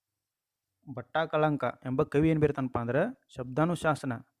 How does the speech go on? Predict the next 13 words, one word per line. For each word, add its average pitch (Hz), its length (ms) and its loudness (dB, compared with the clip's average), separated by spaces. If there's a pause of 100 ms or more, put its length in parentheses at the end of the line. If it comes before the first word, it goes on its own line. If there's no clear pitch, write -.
(640)
ಎಂಬ 151 260 0
ಕೃತಿ 175 440 -12
ಬರೀತಾನೆ, 151 360 0
ಅದು 160 200 0
ಸಂಸ್ಕೃತ 180 420 -6
ಭಾಷೆಯೊಳಗೆ 180 360 0
ಬರೀತಾನೆ. 117 380 -4 (1600)
ನೆ-, 156 180 -12
ನೆಕ್ಸ್ಟ್ 147 220 -8
ಪ್ರಶ್ನೆ, 156 600 -10 (2500)
ಕನ್ನಡದ 180 440 0
ಕಣ್ವ 165 380 2
ಎಂದು 139 420 0